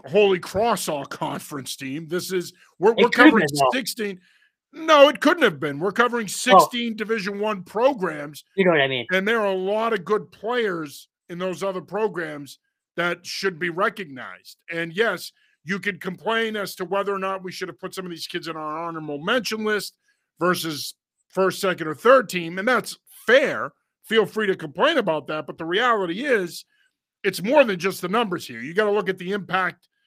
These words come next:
Speaker 1: and, and, and the, the production hand in hand. It can't just be, look at the production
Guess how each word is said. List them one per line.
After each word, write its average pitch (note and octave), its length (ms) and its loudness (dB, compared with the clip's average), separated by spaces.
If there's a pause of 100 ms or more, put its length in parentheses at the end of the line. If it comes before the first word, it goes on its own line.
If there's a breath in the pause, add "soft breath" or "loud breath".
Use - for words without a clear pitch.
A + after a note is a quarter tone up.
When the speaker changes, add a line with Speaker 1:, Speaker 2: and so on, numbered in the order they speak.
(260)
Speaker 1:
and, E3+ 200 -8
and, F3+ 260 -4
and E3 520 -6 (100)
the, F3 260 -6
the D#3+ 240 -10 (100)
production D3 840 -2 (260)
hand F#3+ 260 -2
in D#3+ 120 -6
hand. G#3 260 0
It D3 80 -12
can't G3 180 0
just F3 200 -12
be, E3 260 -8
look E3+ 240 -4
at E3 80 -6
the F3 80 -10
production D#3 720 -4